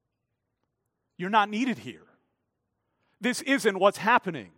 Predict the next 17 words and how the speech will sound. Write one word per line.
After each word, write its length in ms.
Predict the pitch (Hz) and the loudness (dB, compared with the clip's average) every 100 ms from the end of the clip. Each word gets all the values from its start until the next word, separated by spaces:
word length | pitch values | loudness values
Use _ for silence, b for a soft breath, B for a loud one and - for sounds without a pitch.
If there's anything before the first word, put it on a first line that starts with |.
| _ _ _ _ _ _ _ - | _ _ _ _ _ _ _ 4
I'm 220 | 240 220 | 4 6
not 300 | 240 254 - | 6 4 4
gonna 200 | 214 208 | 2 2
stand 520 | - - 233 254 254 | -2 -4 -2 -2 -4
for 180 | - - | -6 -4
this. 260 | 147 113 - B - 147 | -2 -4 -8 B -20 -2
Go, 480 | 202 262 202 147 - | 6 8 8 4 0
get 240 | 220 240 | 4 6
out. 800 | 220 247 175 120 _ - - - b b - | 8 8 6 0 _ -20 -18 -20 b b -8
For 140 | 262 | 4
the 120 | 233 | 4
girl 480 | 160 180 254 269 254 | 6 8 10 10 8
is 240 | 247 240 180 | 4 0 2
not 420 | 214 214 202 151 | 6 6 4 0
dead, 480 | 214 233 175 175 185 B - | 4 8 8 6 0 B 0
but 200 | 214 - | 0 2
sleeping." 720 | - 226 240 220 180 113 | -6 -4 -4 -2 -4 -6